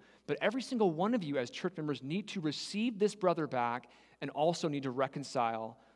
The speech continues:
with him." Now, we don't know that for sure, but here's what we do know for sure, that this letter is directly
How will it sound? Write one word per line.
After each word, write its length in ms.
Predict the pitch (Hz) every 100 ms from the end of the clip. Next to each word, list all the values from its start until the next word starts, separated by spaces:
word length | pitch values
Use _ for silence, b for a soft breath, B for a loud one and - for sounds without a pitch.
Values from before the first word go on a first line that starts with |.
| b
with 240 | 123 120 -
him." 280 | 104 95 - _ _ _ _ _ - -
Now, 100 | 147
we 60 |
don't 120 | 156 180
know 60 |
that 140 | 180 143
for 120 | 151
sure, 360 | - 117 117 - b b b -
but 80 |
here's 120 | 147 170
what 80 |
we 60 | 165
do 80 | 151
know 100 | 139
for 140 | 131
sure, 260 | - 113 - - _ b b b _
that 100 | 127
this 180 | 156 175
letter 240 | 160 147
is 360 | 156 160 175 170 175
directly 760 | - 135 123 147 180 - 196 208